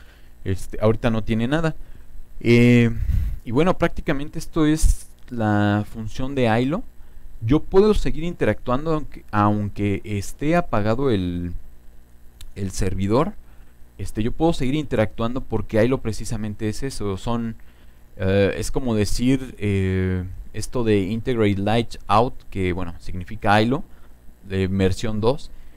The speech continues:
que son como luces fuera de integrados. O sea, es, eh, por eso prende esa, ese foquito significativo, porque fuera de de que esté el sistema apagado, yo puedo acceder a él. De hecho, puedo tener una, la vista de la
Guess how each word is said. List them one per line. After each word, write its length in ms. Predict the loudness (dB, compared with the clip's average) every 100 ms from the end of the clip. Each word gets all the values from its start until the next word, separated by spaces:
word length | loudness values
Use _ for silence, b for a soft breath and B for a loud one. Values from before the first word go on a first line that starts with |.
| b -4
que 80 |
son 240 | -2 -2 -2
como 800 | -2 0 0 0 2 2 2 2
luces 420 | 2 2 0 -2
fuera 340 | 2 6 6 6
de 360 | 4 2 0 -4
integrados. 720 | -8 -2 2 4 2 0 -8 -10 -12 -14
O 40 | -6
sea, 320 | 0 2 4
es, 400 | 4 2 -4 -6 b b b b b -6 -4
eh, 120 | 0 2
por 160 | 6
eso 140 | 6 6
prende 240 | 4 2
esa, 460 | 4 4 6 6 4
ese 220 | 2 0
foquito 400 | 0 -4 -4 -4
significativo, 800 | 0 0 -2 -4 -2 -2 -2 -4
porque 480 | -2 -4 -2 0 -2
fuera 480 | -2 0 4 6 4
de 720 | 2 2 2 0 -2 -2 -4 -8 -12 -14 -12 -8 -8 -6
de 220 | -2 -2
que 100 | 0
esté 420 | -2 2 4 4
el 80 | 4
sistema 420 | 2 0 0 -2
apagado, 500 | 0 0 4 4 2
yo 160 | -2 -2
puedo 300 | 0 2 2
acceder 400 | 2 -2 -2 0
a 120 | -2
él. 140 | -4 -8 b b b b
De 100 | -2
hecho, 180 | 0 0
puedo 280 | 2 4 4
tener 300 | 2 0 0
una, 580 | 2 2 4 4 4 2
la 140 | 0
vista 280 | -2 0 0
de 100 | 2
la 500 | 2 2 2 0 -2